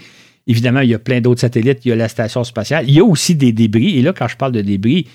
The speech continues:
il peut y avoir des morceaux qui ont la, la taille d'un, d'un boulon et qu'on peut pas percevoir. Mais si la sonde avait frappé un boulon à la vitesse où elle est passée près de la Terre, ça aurait été, <laughs> ça aurait été fatal pour elle.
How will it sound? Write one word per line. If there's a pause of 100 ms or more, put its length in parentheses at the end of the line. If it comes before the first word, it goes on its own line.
(360)
il
peut
y
avoir
des
morceaux
qui
ont
la,
la
taille
d'un,
d'un
boulon (320)
et
qu'on
peut
pas
percevoir.
Mais
si
la
sonde
avait
frappé
un
boulon
à
la
vitesse
où
elle
est
passée
près
de
la
Terre,
ça
aurait
été, (240)
<laughs>
ça
aurait
été
fatal
pour
elle.